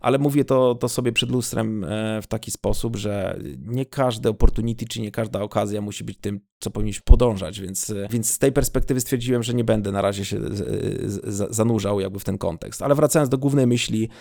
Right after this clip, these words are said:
więc jeżeli ktoś w tych wywiadach, w tym P R-ze używa takich buzzwordów, e, czytasz artykuł i po piętnastu minutach lektury nie wiesz w zasadzie, nie jesteś w stanie odpowiedzieć, czym się ta firma zajmuje, no to, to pytanie, po co to w ogóle robić?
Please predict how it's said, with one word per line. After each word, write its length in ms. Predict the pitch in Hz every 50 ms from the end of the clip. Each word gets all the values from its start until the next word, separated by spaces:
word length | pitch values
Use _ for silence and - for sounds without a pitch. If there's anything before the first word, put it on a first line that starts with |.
| - - - - - - -
więc 160 | 123 120 113 -
jeżeli 260 | 127 123 147 143 135
ktoś 340 | - - - 143 147 131 -
w 80 | -
tych 160 | - 127 110
wywiadach, 600 | 113 117 110 123 120 117 117 110 101 98 104 101 -
w 40 | -
tym 100 | 113 -
P 200 | - 117 110 113
R-ze 340 | 113 101 104 101 101 101
używa 460 | 101 104 101 101 107 107 104 101 98 95
takich 280 | - 98 - - 107
buzzwordów, 720 | 104 101 98 104 104 107 110 110 107 107 101 98 98 - -
e, 400 | 95 98 98 98 95 95 90 90
czytasz 300 | 95 - 92 101 98 -
artykuł 460 | 98 98 - - 107 - - 110 104 101
i 180 | 101 98 98 - - - - - - _ _ _ _ _ -
po 380 | - 101 98 98 101 101 98 113 -
piętnastu 400 | 104 95 - 117 110 - - 110
minutach 320 | 107 107 110 - - 110
lektury 360 | 117 95 - - 110 107 107
nie 180 | 117 123 139 143
wiesz 220 | 113 113 113 104
w 20 | 107
zasadzie, 300 | 113 107 - 110 107 131
nie 60 | 147
jesteś 160 | 139 - 123
w 40 | -
stanie 140 | 120 117 113
odpowiedzieć, 440 | 104 - 113 104 107 110 107 101
czym 140 | - - 107
się 120 | - - -
ta 100 | 95 92
firma 260 | - 113 - 98 104
zajmuje, 440 | 98 98 101 101 101 104 107 117 131
no 120 | 143 -
to, 200 | - - 76 - - _ _ _ _ _ _ _ - _ _ -
to 100 | - 120
pytanie, 340 | - - - 143 135 139
po 140 | 127 - 135
co 140 | - - -
to 100 | - 143
w 60 | 135
ogóle 180 | 143 139 135 131
robić? 380 | 117 92 69 60 60 - -